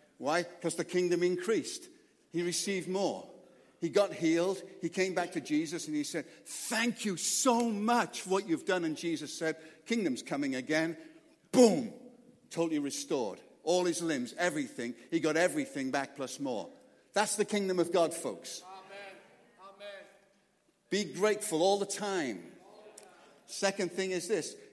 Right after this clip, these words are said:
Speaker 1: Keep saying yes to the Lord.
Speaker 2: Yes.
Speaker 1: All the time. Whatever he says to you, do it. Great things. Now turn to a scripture.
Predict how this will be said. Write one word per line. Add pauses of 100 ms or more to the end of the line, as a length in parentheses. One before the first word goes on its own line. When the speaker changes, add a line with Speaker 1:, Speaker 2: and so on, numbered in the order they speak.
Speaker 1:
Keep
saying
yes
to
the
Lord. (180)
Speaker 2:
Yes. (840)
Speaker 1:
All
the
time.
Whatever
he
says
to
you, (520)
do
it. (760)
Great (480)
things. (1400)
Now
turn
to
a
scripture.